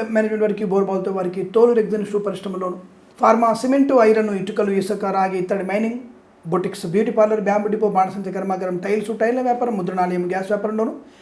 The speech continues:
తీవ్ర నష్టాలు పొందుకునే అవకాశం కనబడుతోంది. అనవసర వివాదాలు, ఇంట్లో ఏదన్నా శుభకార్యం జరుగుతున్నా కాస్త ఇబ్బంది కలిగే సూచనలు కనబడుతున్నాయి. అత్యుత్సాహం నష్టాన్ని కలిగిస్తుంది, మద్యపాన సేవన ఇబ్బంది కలిగిస్తుంది.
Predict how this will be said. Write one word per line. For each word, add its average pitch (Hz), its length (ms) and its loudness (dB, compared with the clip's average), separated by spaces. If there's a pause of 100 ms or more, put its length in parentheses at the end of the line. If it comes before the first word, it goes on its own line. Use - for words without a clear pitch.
(180)
తీవ్ర 240 220 2
నష్టాలు 220 380 -2
పొందుకునే 202 400 0
అవకాశం 190 460 -4
కనబడుతోంది. 175 480 -8 (720)
అనవసర 262 320 6
వివాదాలు, 220 760 2
ఇంట్లో 226 220 6
ఏదన్నా 233 480 4 (440)
శుభకార్యం 233 400 6
జరుగుతున్నా 247 360 6
కాస్త 226 240 0
ఇబ్బంది 226 320 0
కలిగే 214 220 2
సూచనలు 202 280 -2
కనబడుతున్నాయి. 208 600 -2 (640)
అత్యుత్సాహం 247 540 2
నష్టాన్ని 214 300 0
కలిగిస్తుంది, 208 440 0
మద్యపాన 185 460 0
సేవన 214 260 0
ఇబ్బంది 180 260 -2
కలిగిస్తుంది. 170 500 -8